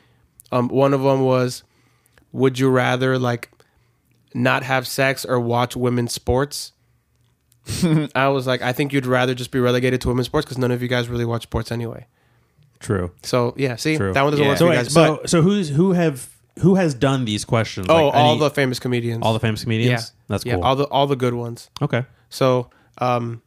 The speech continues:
Speaker 1: let's start off with the first one. We're gonna go, and each of us need to answer the question. So what?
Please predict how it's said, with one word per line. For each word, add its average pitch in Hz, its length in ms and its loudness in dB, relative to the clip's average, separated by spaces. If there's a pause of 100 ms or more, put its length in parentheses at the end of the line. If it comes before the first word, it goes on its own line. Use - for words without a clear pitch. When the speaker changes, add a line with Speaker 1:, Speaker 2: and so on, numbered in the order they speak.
(560)
Speaker 1:
let's 147 160 0
start 180 260 2
off 175 220 2
with 151 140 -2
the 135 80 -4
first 139 340 -2
one. 135 220 0
We're 135 80 2
gonna 139 180 0
go, 135 320 2
and 135 160 -6
each 147 200 -4
of 151 120 0
us 165 180 0
need 143 160 0
to 143 120 0
answer 147 400 2
the 160 120 -2
question. 135 460 -2
So 123 180 -2
what? 123 260 -2